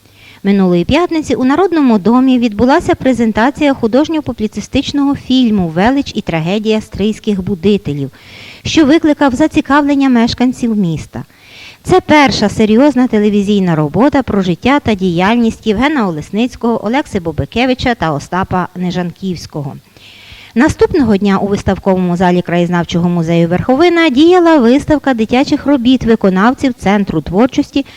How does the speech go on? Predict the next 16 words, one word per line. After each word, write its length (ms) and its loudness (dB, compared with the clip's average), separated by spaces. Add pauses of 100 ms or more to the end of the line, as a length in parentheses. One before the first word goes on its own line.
(360)
дітей 380 2
та 120 0
юнацтва. 800 2 (520)
Відбулися 540 2
фестиваль 540 0
дитячих 520 -2
театрів 480 0
польських 460 -2
організацій 760 0
в 60 0
Україні 520 2
під 180 -2
назвою 480 2
«Подаруй 420 4
дітям 420 2
усмішку», 460 -2